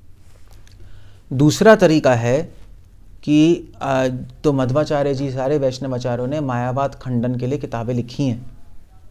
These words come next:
और उन्होंने अपनी किताबों में दिखाया कि सिस्टम बिल्कुल तर्कहीन है, इलॉजिकल है।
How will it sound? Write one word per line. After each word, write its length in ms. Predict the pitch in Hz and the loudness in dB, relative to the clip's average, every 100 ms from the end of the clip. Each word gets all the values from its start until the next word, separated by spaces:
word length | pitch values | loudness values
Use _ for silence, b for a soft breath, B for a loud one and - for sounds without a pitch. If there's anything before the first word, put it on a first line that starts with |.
| - - - - - - - - - - - - - - | -20 -20 -20 -20 -20 -20 -20 -20 -20 -20 -20 -20 -20 -6
और 140 | 143 156 | -2 0
उन्होंने 240 | 165 190 | 2 0
अपनी 160 | 185 185 | 0 -2
किताबों 300 | 170 165 175 | 0 0 0
में 100 | 160 | -2
दिखाया 280 | 139 139 175 | -2 -2 -2
कि 160 | 180 | -2
सिस्टम 440 | - 139 - 160 147 | -4 -8 -6 -4 -2
बिल्कुल 440 | 143 160 170 165 - | -4 -2 -4 -4 -2
तर्कहीन 420 | 151 147 - 147 | -2 0 -2 -4
है, 100 | 131 | -2
इलॉजिकल 580 | 151 180 160 139 139 104 | -2 0 0 0 -4 -4
है। 160 | 92 | -6